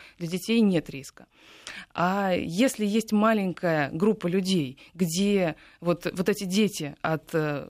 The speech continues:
нашего предка разошлись, и, э, потом их дети познакомились и поженились, и, э, родили детей, то там вероятность совпадения по этим мутациям гораздо выше.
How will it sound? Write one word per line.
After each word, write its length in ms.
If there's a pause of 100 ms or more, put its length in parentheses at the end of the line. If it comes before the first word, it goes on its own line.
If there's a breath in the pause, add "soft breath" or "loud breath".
нашего 400
предка 380
разошлись, 640 (320 loud breath)
и, 420
э, 880 (140)
потом 540
их 160
дети 320
познакомились 840
и 40
поженились, 760 (180)
и, 300 (320 loud breath)
э, 520 (180)
родили 320
детей, 560
то 80
там 220
вероятность 640
совпадения 680
по 140
этим 320
мутациям 460
гораздо 400
выше. 360